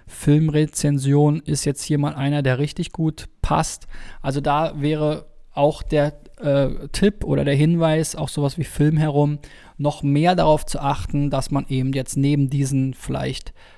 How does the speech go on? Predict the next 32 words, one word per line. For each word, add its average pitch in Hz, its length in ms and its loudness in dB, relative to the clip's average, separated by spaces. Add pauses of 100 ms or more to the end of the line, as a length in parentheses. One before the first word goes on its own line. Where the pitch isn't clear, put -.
wirklich 170 380 4
organisch, 160 800 4
zufällig 185 520 0
entstandenen 151 640 0
Links 147 480 2 (480)
auch 139 120 4
noch 147 180 0
mehr 143 320 4
darauf 135 360 -2
achtet, 143 460 -2 (880)
dass 147 160 0
man 139 140 4
sich 135 220 -2
in 185 160 8
der 175 140 6
Filmbranche 156 640 2
noch 143 140 -2
stärker 143 400 -2
vernetzt, 139 580 -2 (320)
dass - 160 -4
man 139 140 2
da 135 160 2
vielleicht 143 500 -4 (240)
versucht, 143 840 2
auf 143 220 0
sich 143 200 -4
aufmerksam 147 500 -2
zu 139 100 -4
machen 135 280 0
und 131 180 0
eben 139 260 0
themenrelevante 135 1200 2